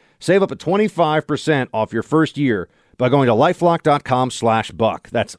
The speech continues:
lifelock dot com slash buck for twenty-five percent off. I tell my family, I tell everybody, you gotta have LifeLock. You just, you know, o-, otherwise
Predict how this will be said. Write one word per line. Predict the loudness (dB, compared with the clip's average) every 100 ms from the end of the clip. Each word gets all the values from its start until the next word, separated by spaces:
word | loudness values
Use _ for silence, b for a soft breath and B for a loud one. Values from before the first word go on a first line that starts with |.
| -10
lifelock | -2 0 2 0 -2 2 2 0
dot | 0 0 0
com | -2 -2 -2
slash | -2 -2 -2
buck | 0 0 0
for | -6
twenty-five | -6 -6 -6 -8
percent | -10 -12 -8
off. | -6 -6 -10 _ _ _ _ _ _ _ _ -6
I | -6
tell | -2 -2
my | -2
family, | -6 -6 -6
I |
tell | -4 -4
everybody, | -2 -4 -6
you | -6
gotta | -4 -2
have | -2 -2
LifeLock. | -2 -2 -2 -4 _ _ _ _ _ _ _ _ _ _ -8
You | -4
just, | -4 -4 -8
you | -6
know, | -4 -6 -12 -18 -4
o-, | -2
otherwise | 2 2 4 4 4 2 -2 -10 -14 -16